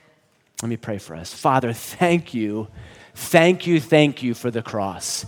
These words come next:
Thank you for Jesus. God, we as human beings deal with shame. Often it, it plagues us. Often it, it cripples us. But tonight, will you show us that Jesus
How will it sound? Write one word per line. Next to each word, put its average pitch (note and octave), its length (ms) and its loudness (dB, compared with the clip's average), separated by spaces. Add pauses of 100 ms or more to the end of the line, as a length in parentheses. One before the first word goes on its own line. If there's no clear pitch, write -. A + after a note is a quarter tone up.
(260)
Thank G#3+ 360 6
you A#3 100 6
for G3 200 8
Jesus. D#3+ 580 6
God, F#3 360 8 (360)
we A3 560 4 (280)
as F3+ 200 8
human G#3 400 6
beings F#3+ 520 8
deal F3 340 8
with E3+ 200 2
shame. A#2 600 0 (1120)
Often F3 600 8
it, F3+ 240 4
it - 140 4
plagues F#3+ 420 8
us. D3+ 120 6
Often G#3 540 10
it, F#3 400 4
it F#3 160 6
cripples A3 500 8
us. F3+ 140 8
But G3 180 6
tonight, G#3+ 500 8
will G3 120 2
you G#3+ 260 4
show B3+ 420 10
us F3+ 200 8
that D#3+ 180 2
Jesus G3+ 600 8